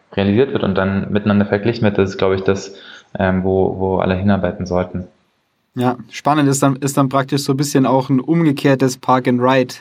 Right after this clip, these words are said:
Speaker 2: Äh, mit dem Auto, da fahre ich an die Stadt ran und dann mit dem Ö P N V in die Stadt rein. Äh, mit dem Uno-Scooter fahre ich dann halt zum Bahnhof und dann mit dem I C E, ähm, aus der Stadt raus. Ähm,
Speaker 1: Definitiv. Genau, also gibt,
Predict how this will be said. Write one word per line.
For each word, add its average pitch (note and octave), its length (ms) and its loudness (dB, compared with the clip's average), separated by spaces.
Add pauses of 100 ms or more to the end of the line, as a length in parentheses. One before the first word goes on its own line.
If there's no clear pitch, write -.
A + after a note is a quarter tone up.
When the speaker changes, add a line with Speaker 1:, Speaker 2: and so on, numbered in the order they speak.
Speaker 2:
Äh, A#2 280 -2
mit B2+ 80 2
dem B2+ 120 2
Auto, C#3+ 300 2
da C3 120 0
fahre B2+ 200 0
ich B2+ 120 -2
an C3 120 2
die C#3 80 2
Stadt B2 280 -2
ran D3 220 2
und C3+ 140 2
dann C3 160 2
mit C3+ 120 0
dem C3 60 0
Ö C3 100 0
P C#3 120 -4
N B2 80 -2
V C3 180 0
in C3 120 2
die B2 40 0
Stadt A#2+ 300 -2
rein. C#3+ 320 0 (380)
Äh, B2+ 120 -2
mit C3+ 100 4
dem C3+ 120 2
Uno-Scooter C#3+ 560 2
fahre B2+ 200 2
ich B2 80 -2
dann B2 160 0
halt B2+ 200 0
zum C3+ 180 -2
Bahnhof C#3+ 480 2
und B2+ 140 2
dann B2+ 180 4
mit C3 100 4
dem C3 40 2
I C3+ 120 2
C C3 180 0
E, C#3 320 4 (420)
ähm, B2 260 0
aus B2 240 0
der B2+ 120 0
Stadt A#2+ 280 -2
raus. C#3 420 0
Ähm, B2 680 -2 (100)
Speaker 1:
Definitiv. A2+ 680 -4 (260)
Genau, A2 140 4
also G#2 240 2
gibt, - 280 -4